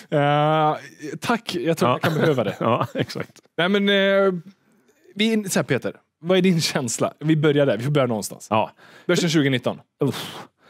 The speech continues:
Speaker 1: Upp eller ner? Det är
Speaker 2: Ja,
Speaker 1: den
Speaker 2: men du
Speaker 1: vanliga
Speaker 2: börjar ju
Speaker 1: frågan.
Speaker 2: den absolut sämsta ändan här nu,
Speaker 1: <laughs> Ja.
Speaker 2: eh, Alex. Alltså, nej, men jag har ingen jättestark känsla, men, men om man ser liksom bara så här, eh,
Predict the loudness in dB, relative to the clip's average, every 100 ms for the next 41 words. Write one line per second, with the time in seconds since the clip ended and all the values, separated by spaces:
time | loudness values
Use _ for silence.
0 | -20 -20 -20 -4 -2 2 2 4 2 -2
1 | -2 2 4 4 4 4 6 6 4 2
2 | 0 -2 -2 0 2 2 2 2 2 2
3 | 4 2 2 2 2 2 0 -2 -2 0
4 | 0 0 0 0 2 2 0 -4 -2 -2
5 | 2 2 4 4 4 2 2 2 2 0
6 | -2 -4 -4 0 0 0 -2 0 2 0
7 | 0 0 0 0 0 2 2 2 0 0
8 | 0 0 0 0